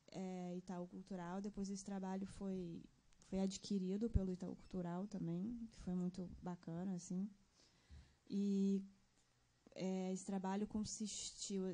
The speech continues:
em três projeções, fechando o espaço, onde o, ia sendo construído um muro, e esse muro, em da-, determinado momento, caía, né?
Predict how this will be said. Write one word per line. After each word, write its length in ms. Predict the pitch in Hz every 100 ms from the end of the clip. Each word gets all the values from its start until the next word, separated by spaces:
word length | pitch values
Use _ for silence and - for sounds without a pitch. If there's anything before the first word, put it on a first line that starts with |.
| -
em 140 | - 180
três 680 | 180 208 208 240 254 - -
projeções, 960 | 202 190 190 190 - 226 226 247 -
fechando 500 | - 202 - 185 190
o 20 |
espaço, 800 | 185 - - 190 208 220 - 262 254 - - _ - _ _ _ _ _ _ _
onde 540 | 202 202 196 208 208 - - - -
o, 680 | 202 202 202 196 190 170 - -
ia 200 | - 196
sendo 200 | 196 208
construído 640 | 208 220 - 220 214 202 202
um 140 | 233
muro, 640 | 220 220 240 277 302 339 370 - - _ _ -
e 160 | 202 220
esse 240 | 226 226
muro, 640 | 214 208 208 220 240 247 226 - - - - - - - _ _ - _ _ _ -
em 140 | 208
da-, 160 | 208 202
determinado 640 | 208 196 226 220 208 208
momento, 400 | 220 214 208 214
caía, 640 | - 208 208 185 160 160 156
né? 360 | 165 175 175